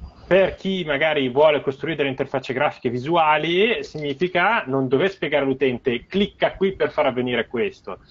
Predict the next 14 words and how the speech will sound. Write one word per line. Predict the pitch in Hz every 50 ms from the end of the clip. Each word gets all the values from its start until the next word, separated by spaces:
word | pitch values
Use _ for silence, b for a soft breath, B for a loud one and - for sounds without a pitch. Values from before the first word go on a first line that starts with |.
| b b b b b - -
Deve | - 170 185 175
esserci | 156 151 - - 185 175 - - - 190 185 190 202
una | 190 156 139 139
certa | 131 - 151 139 131 - 156
immediatezza, | 160 156 147 135 120 127 113 - - 117 120 113 - - - 98 -
che | - - - - - - - -
è | - 143 139 127
di | 110 123 -
certo | - - 147 139 131 131 - - 120
una | 117 120 120 113
cosa | - 117 107 104
difficile | 98 113 - - 127 - - 123 117
da | 110 120
raggiungere, | 156 165 151 160 165 165 160 156 147 151 151 165 180 214 233